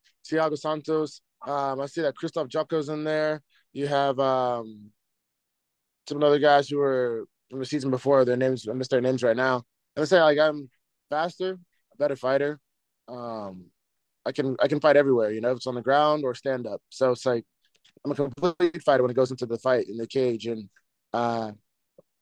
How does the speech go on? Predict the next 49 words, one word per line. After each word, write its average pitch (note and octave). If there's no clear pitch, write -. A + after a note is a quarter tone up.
like, A#2+
I C3
really C#3
see D3+
me C#3+
dominating C3
and A2
finishing B2+
a A#2
lot A#2+
of A#2
these A2
guys. A#2
So, G2+
like, C3
I C#3
really D#3
know D3
I C#3
can B2+
finish C3+
all C3+
of A2+
them. A2
So B2+
that's C#3+
my C3+
focus, C#3
finish C3+
every C3+
single C3+
opponent C3+
on B2+
the A#2+
way. B2+
Uh, A2+
at B2
the C3
same C#3
time, C3+
being B2+
disciplined, C#3
I'll A#2+
discipline B2
them B2+
in B2
the A#2
cage B2+
and, G#2+